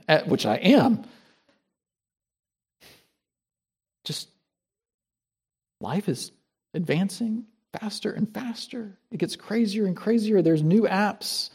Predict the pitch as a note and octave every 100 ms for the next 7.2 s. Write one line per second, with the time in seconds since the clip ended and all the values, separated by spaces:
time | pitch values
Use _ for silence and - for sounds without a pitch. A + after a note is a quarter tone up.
0 | _ - - F#3+ - - G3+ A3 F#3+ F3+
1 | C#3+ - - F3 B3 A3+ G3 B2+ - _
2 | _ _ _ _ _ _ - - - G3+
3 | G#3 C4+ B3 B3+ - B3 - - - -
4 | - _ _ _ _ - E3+ - - E3
5 | B2 - - - - - - _ _ _
6 | _ _ - D#3 D#3 A3+ C4 C4+ A3+ D#3+
7 | A#2